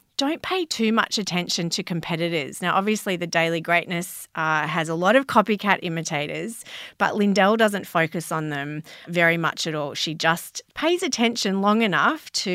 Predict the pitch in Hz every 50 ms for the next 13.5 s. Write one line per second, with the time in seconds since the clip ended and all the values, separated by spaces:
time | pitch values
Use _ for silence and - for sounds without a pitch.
0 | 175 - - 190 185 - - - - - 175 175 180 180 190 196 190 175 175 185
1 | 175 170 170 170 - 196 165 160 160 151 - 160 180 190 - 285 294 339 392 -
2 | - - - - - - - 190 185 175 - 208 - - 226 196 202 202 180 175
3 | 139 143 - - - - - - - - - - 175 156 - 170 156 - - -
4 | - _ - 160 156 156 151 147 147 143 - - 151 151 143 143 151 135 104 -
5 | - - - - - _ _ _ _ _ - 202 202 196 185 - - 196 196 220
6 | 208 202 196 190 208 220 247 233 240 - - - - - 175 175 170 - 233 262
7 | 302 302 233 208 214 208 208 202 196 190 202 214 233 214 214 214 208 185 - 190
8 | 190 196 196 196 196 185 165 156 156 156 156 151 - - - - - - 233 214
9 | 220 226 233 240 254 269 - - 202 180 196 202 202 208 208 247 220 - 214 202
10 | 202 185 - 185 185 185 185 190 196 185 180 170 160 156 156 160 - - 175 180
11 | 185 180 180 180 175 170 - - 175 160 151 151 151 170 226 269 349 427 - -
12 | - - 170 170 160 160 160 165 165 170 175 170 - 165 165 165 160 160 151 -
13 | 160 160 127 120 160 160 - - - -